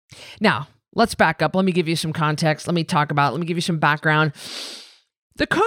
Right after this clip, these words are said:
Red lifestyle was born because I got fat. I wasn't always fat, but right now at forty-four years old, as I record this, sitting here at forty-four,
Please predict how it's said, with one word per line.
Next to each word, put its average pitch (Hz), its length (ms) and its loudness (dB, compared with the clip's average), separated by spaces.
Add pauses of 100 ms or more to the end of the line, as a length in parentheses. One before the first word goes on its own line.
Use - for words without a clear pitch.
(120)
Red 370 160 -2
lifestyle 262 400 2
was 175 160 -2
born 196 320 2
because 175 360 0
I 175 260 2
got 143 300 -2
fat. - 600 -2 (340)
I 247 140 2
wasn't 247 380 0
always 202 560 2
fat, 143 360 -2
but 196 300 -2
right 247 180 4
now 240 280 2
at 165 100 -2
forty-four 233 580 2
years 202 360 2
old, 180 360 2 (240)
as 185 200 0
I 190 60 4
record 185 460 0
this, - 400 -2
sitting 196 320 0
here 185 180 2
at 170 60 -2
forty-four, 208 720 2